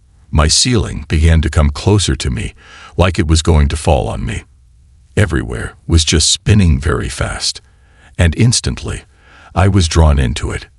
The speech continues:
I found myself in a terrible place that looked like the cemetery, and I saw a large crowd gathered,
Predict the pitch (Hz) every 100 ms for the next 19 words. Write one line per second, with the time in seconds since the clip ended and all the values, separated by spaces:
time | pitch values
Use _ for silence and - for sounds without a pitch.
0 | _ _ _ _ - 92 - 185 165 76
1 | 60 - 64 - 67 62 65 - 107 82
2 | 67 60 - 57 - - - - - -
3 | - - - 95 104 82 69 - 80 -
4 | 73 60 - - - - _ _ _ _
5 | - - - 90 85 - 107 87 78 85
6 | 92 90 - - 78 64 73 - 60 -
7 | -